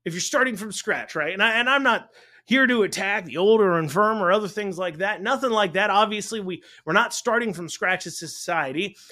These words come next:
I'm just saying that if you were starting from scratch, that's what you would want. So isn't that what you would want? If you're, if you're, if you're saying, "What do we want into our state?"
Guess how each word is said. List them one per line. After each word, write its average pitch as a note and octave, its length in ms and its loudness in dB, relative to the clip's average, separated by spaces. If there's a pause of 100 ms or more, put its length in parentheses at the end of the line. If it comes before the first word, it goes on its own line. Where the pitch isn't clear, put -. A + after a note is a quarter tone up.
(160)
I'm C4+ 260 4
just A3+ 400 -4
saying F#3 440 0
that E3 220 -8
if B3+ 280 0
you C4+ 180 0
were B3+ 220 -6
starting C#4 920 2
from A#3+ 260 0
scratch, A3 380 -2
that's G#3+ 220 -4
what G#3 200 -4
you G#3 120 -4
would F3 180 2
want. C#3+ 340 -4 (600)
So A#3+ 280 2
isn't D4 520 0
that G3+ 440 0
what G#3 240 0
you A3+ 100 2
would F3+ 120 2
want? F3+ 640 -4 (320)
If E3+ 140 -4
you're, B3+ 80 -4
if G#3+ 160 -2
you're, A3+ 240 2
if F3+ 100 -4
you're G#3 80 -8
saying, A3 400 -2
"What G3+ 320 2
do B3+ 140 0
we A3+ 160 0
want G3 380 -2
into G3 360 -2
our C3 160 -4
state?" - 720 -8